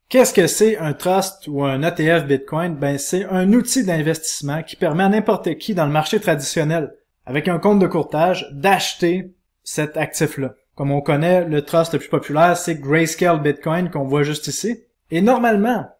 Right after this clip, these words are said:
le prix de l'actif que vous achetez sur le marché devrait refléter le prix du Bitcoin. C'est pas le cas pour Grayscale Bitcoin parce qu'ils ont eu plusieurs problématiques que je vous ai parlé dans certaines vidéos précédentes. Mais ce qu'il faut comprendre, là, c'est que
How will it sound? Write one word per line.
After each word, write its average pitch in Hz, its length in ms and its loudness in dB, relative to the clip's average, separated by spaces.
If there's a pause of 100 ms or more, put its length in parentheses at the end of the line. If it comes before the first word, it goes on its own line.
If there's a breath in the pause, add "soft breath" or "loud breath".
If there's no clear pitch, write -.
le 185 280 0
prix 220 400 -6 (320)
de 139 80 -2
l'actif 165 500 2
que - 80 0
vous 139 220 0
achetez 190 320 0
sur 165 160 0
le 135 100 2
marché 131 320 -4
devrait 156 400 2
refléter 156 460 0
le 143 160 -2
prix 160 180 -4
du 135 140 -8
Bitcoin. 131 420 -2
C'est 139 180 -8
pas 180 120 4
le 170 80 0
cas 202 180 2
pour 165 160 0
Grayscale 156 500 0
Bitcoin 156 460 -4
parce 139 160 -6
qu'ils 139 80 -6
ont 135 60 -2
eu 139 80 -2
plusieurs 156 400 2
problématiques 143 580 -4 (140)
que 156 120 0
je 147 80 0
vous 156 140 0
ai 170 60 2
parlé 165 300 4
dans 147 180 0
certaines 160 360 -4
vidéos 139 320 -2
précédentes. 151 680 -6 (260)
Mais 147 180 -2
ce 156 120 -4
qu'il - 100 -10
faut 269 140 2
comprendre, 160 580 -2
là, 156 60 -4
c'est 147 240 -8
que 151 280 -4